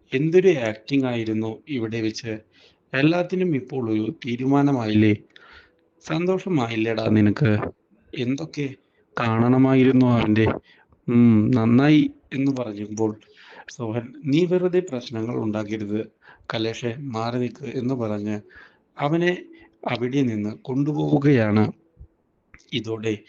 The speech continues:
ഇനി പോലീസ് കൂടി എൻ്റെ ജീവിതത്തിലേക്ക് വരാനുണ്ട് എന്ന് അഭിഷേക് പറഞ്ഞതിനെ തുടർന്ന്, അഭിഷേകെ,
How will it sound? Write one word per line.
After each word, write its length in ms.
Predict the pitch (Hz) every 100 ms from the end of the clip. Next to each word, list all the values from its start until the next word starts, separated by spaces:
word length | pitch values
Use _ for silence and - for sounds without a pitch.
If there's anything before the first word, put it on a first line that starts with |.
| - - _ -
ഇനി 200 | 165 190 - - _ -
പോലീസ് 440 | 151 156 175 175 196
കൂടി 260 | 180 180
എൻ്റെ 260 | 185 180 185
ജീവിതത്തിലേക്ക് 840 | 147 120 107 107 104 107 107 - 113 135
വരാനുണ്ട് 640 | 120 127 139 147 147 143 160
എന്ന് 260 | 123 104 107 -
അഭിഷേക് 460 | 110 104 - 117 120
പറഞ്ഞതിനെ 560 | 120 107 107 107 117
തുടർന്ന്, 500 | 113 107 107 104 110 - _ - - - _ _
അഭിഷേകെ, 540 | - 113 - 117 104